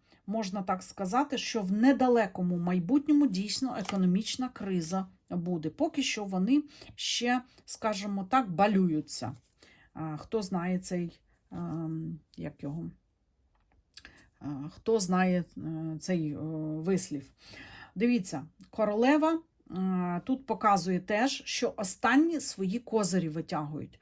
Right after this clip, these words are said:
щоб трошечки якось, скоріше за все, своє населення заспокоїти. Тобто дійсно виглядає, що так.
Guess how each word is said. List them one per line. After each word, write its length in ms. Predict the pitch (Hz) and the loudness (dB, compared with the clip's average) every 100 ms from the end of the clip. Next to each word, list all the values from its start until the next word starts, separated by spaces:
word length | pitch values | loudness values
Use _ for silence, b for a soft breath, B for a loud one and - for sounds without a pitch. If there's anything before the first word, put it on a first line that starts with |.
| B B | B B
щоб 320 | - 240 185 | 0 0 0
трошечки 720 | - 240 339 - 294 - 202 | 0 4 4 2 -2 -4 -2
якось, 600 | 180 214 294 349 311 - - | 2 4 4 2 -2 -4 -8
скоріше 540 | - - 240 208 196 | -4 0 0 0 -2
за 120 | 180 | -4
все, 180 | 196 392 440 - | -2 -2 -2 -4
своє 400 | - 208 208 302 | -4 -4 2 4
населення 640 | 269 247 196 170 151 151 | 6 4 0 0 -2 -4
заспокоїти. 800 | 147 160 - - - - - 180 B B B - | -6 -8 -10 -14 -12 -12 -12 -14 B B B 0
Тобто 320 | 262 - 202 | 2 2 -2
дійсно 440 | 175 269 320 392 | 6 6 6 0
виглядає, 580 | 339 269 208 180 170 208 | 2 2 4 2 0 -2
що 220 | 226 285 | -2 -4
так. 380 | 277 143 - - | -2 -4 -6 -16